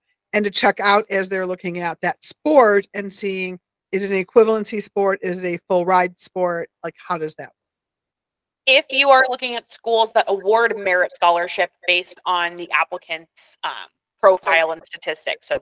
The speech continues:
Speaker 2: G P A, rigor of curriculum, test scores, extracurriculars, all of those things. It is important to understand that, again, there is no standardization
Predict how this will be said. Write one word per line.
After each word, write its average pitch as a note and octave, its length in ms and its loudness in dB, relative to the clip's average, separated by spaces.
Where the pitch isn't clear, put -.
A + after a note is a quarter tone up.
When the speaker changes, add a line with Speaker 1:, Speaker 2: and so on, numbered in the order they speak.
Speaker 2:
G F3+ 160 -8
P F#3 220 -4
A, D#3+ 340 2
rigor F3 280 -4
of E3 100 -8
curriculum, E3 640 -6
test - 240 -4
scores, D3+ 720 -6
extracurriculars, D#3 840 -10
all C#3+ 160 0
of B2+ 140 -8
those - 160 -10
things. - 420 -14
It F#3 80 -4
is G3+ 140 2
important A3 380 -8
to D#4 120 4
understand A#3+ 520 0
that, G3+ 80 2
again, G3+ 520 0
there G#3+ 200 2
is B3+ 120 -4
no B3 280 4
standardization A3+ 1080 -2